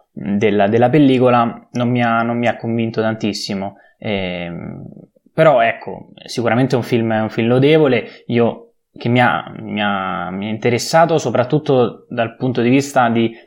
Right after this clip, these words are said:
che cosa potrà m-, fare questa regista, eh, in più, perché io i film precedenti non l'ho visti e voglio vederli, ma, eh, ricordiamo che, ehm, le è stato affidato il progetto de-, della Marvel sugli Eterni,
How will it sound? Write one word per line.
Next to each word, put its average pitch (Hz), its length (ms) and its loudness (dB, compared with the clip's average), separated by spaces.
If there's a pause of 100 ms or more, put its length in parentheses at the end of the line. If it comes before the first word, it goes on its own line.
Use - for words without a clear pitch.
che - 160 -2
cosa 151 260 2
potrà 127 220 2
m-, 127 260 -4 (360)
fare 135 400 2
questa 123 260 -2
regista, 123 720 2
eh, 104 640 -4
in 107 120 -4
più, 135 260 2 (240)
perché 123 300 -2
io 131 280 4
i 120 120 2
film 113 280 0
precedenti 117 520 -2
non 110 120 0
l'ho 113 120 2
visti 139 440 0
e - 380 -4
voglio 104 360 0
vederli, 110 640 2 (380)
ma, 127 360 2
eh, 110 140 -12
ricordiamo 127 640 2
che, 110 300 2
ehm, 90 840 -10
le 113 140 -4
è 113 40 -2
stato 123 260 -2
affidato 120 480 2
il 123 80 0
progetto 117 800 0
de-, 95 280 -2
della 104 200 2
Marvel 110 480 2
sugli 104 260 0
Eterni, 101 600 0